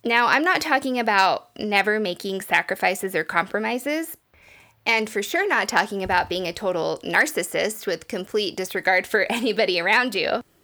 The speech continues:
Because we all make sacrifices and compromises every day for the good of our relationships, for the good of our families, for the good of our communities, and we really need those. Um, but what I'm talking about is self-sacrifice,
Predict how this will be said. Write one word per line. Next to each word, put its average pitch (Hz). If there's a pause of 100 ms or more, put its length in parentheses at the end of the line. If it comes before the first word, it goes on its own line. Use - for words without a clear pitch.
(840)
Because 294
we 277
all 247
make 269 (100)
sacrifices 214
and 208
compromises 180 (240)
every 196
day 262
for -
the 196
good 196
of 196
our 190
relationships, 196
for 180
the 185
good 185
of 185
our 185
families, 214
for 185
the 175
good 196
of 190
our 185
communities, 202
and 202
we 214
really 208
need 202
those. 175 (680)
Um, 208
but 214
what 208
I'm 202
talking 214
about 180
is 185 (440)
self-sacrifice, 196